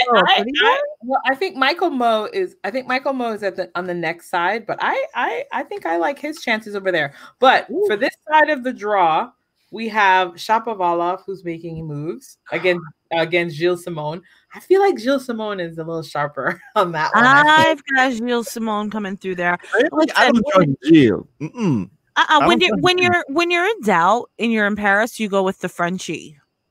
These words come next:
Speaker 2: Well, I don't know about that, but Jill's not quite
Speaker 3: <laughs> Thank
Speaker 2: French.
Speaker 3: you. See, now we're back, now we are back to where we
Speaker 1: Where is
Speaker 3: are.
Speaker 1: Maya? Where is Maya? I need some French support.
Speaker 3: Let me tell you something.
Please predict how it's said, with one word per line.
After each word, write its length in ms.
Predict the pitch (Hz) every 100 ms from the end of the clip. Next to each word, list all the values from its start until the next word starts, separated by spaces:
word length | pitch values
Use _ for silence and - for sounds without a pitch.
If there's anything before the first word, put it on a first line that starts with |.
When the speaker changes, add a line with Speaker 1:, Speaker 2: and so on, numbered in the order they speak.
| _ _ _
Speaker 2:
Well, 260 | 147 160 151
I 140 | 160
don't 100 | 160
know 80 | 151
about 220 | 143 143
that, 200 | 143 135
but 260 | 139 135 147
Jill's 300 | 156 180 165
not 180 | 156 -
quite 260 | 156 -
Speaker 3:
<laughs> 120 | -
Thank 200 | 285 262
Speaker 2:
French. 20 | 170
Speaker 3:
you. 140 | 143 143
See, 120 | 196
now 220 | 220 190 185
we're 120 | 185
back, 200 | 170 165 - - -
now 560 | 196 208 214 214 202
we 200 | 190 185
are 80 | 170
back 400 | 151 165 156 -
to 140 | 185 160
where 260 | 151 143
we 80 | 139
Speaker 1:
Where 160 | 135 -
is 60 |
Speaker 3:
are. 120 | -
Speaker 1:
Maya? 440 | 247 196 190 175 175 185 _ -
Where 300 | 262 466 403
is 100 | 269
Maya? 300 | 247 190 185
I 200 | 190 285
need 160 | 285
some 180 | - 208
French 280 | - 185 180
support. 540 | - 160 - 143 135 - - - - -
Speaker 3:
Let 80 | 190
me 60 |
tell 100 | 240
you 60 | 180
something. 380 | 185 165 135